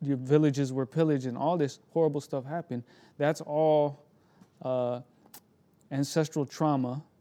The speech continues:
in all of our lineages. And, uh, there's never really, and so also the power s-, power structure has just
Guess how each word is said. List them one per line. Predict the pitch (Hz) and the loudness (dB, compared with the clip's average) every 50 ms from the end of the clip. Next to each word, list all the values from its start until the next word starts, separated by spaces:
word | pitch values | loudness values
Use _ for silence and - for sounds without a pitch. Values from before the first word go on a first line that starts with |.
| _ - | _ -6
in | 139 135 135 131 131 | -4 -4 -2 -4 -6
all | - - 131 135 143 139 | -6 -4 -2 0 2 2
of | 135 131 | 2 0
our | 131 127 123 | 0 0 0
lineages. | 131 151 160 151 143 131 123 113 113 117 120 135 - - - _ _ _ _ _ _ _ _ _ _ _ _ _ - | 2 2 4 4 4 2 0 -2 -4 -6 -6 -8 -10 -14 -20 _ _ _ _ _ _ _ _ _ _ _ _ _ -12
And, | - 120 120 120 120 120 117 | -10 -8 -6 -6 -4 -4 -4
uh, | 127 123 120 120 117 117 113 117 - _ _ _ _ _ _ _ _ _ _ _ _ _ _ _ _ _ _ _ _ - _ _ _ _ _ _ _ | -2 -2 -2 -2 -2 -4 -6 -10 -14 _ _ _ _ _ _ _ _ _ _ _ _ _ _ _ _ _ _ _ _ -20 _ _ _ _ _ _ _
there's | 143 143 147 147 139 127 147 | 2 4 6 6 6 4 4
never | 151 160 156 143 151 151 | 4 4 4 2 2 2
really, | 147 143 151 156 151 151 147 147 | 2 4 4 4 4 4 2 0
and | 147 143 139 139 131 - _ _ _ _ _ | 0 0 -2 -2 -2 -6 _ _ _ _ _
so | - - - 147 135 131 131 123 - _ _ _ _ _ _ _ _ _ _ _ _ _ _ _ _ _ _ _ | -6 0 2 4 4 4 2 -2 -6 _ _ _ _ _ _ _ _ _ _ _ _ _ _ _ _ _ _ _
also | 143 147 156 151 - 160 143 135 | 2 2 2 4 2 2 2 2
the | 127 123 | 0 -4
power | - - 151 165 180 190 175 170 | -4 2 4 4 6 6 4 4
s-, | 165 156 - - - - _ _ _ _ _ _ _ _ _ _ _ _ _ _ _ _ _ _ - | 2 -2 -6 -12 -18 -20 _ _ _ _ _ _ _ _ _ _ _ _ _ _ _ _ _ _ -4
power | - 156 160 170 180 165 | 0 2 4 6 4 4
structure | - - - 139 123 120 - - 131 127 131 135 | 2 0 0 0 0 0 -2 -4 -4 -4 -4 -4
has | 139 - 147 143 139 127 123 | -4 -2 0 0 0 0 0
just | 135 139 131 - - | 0 0 0 -2 -6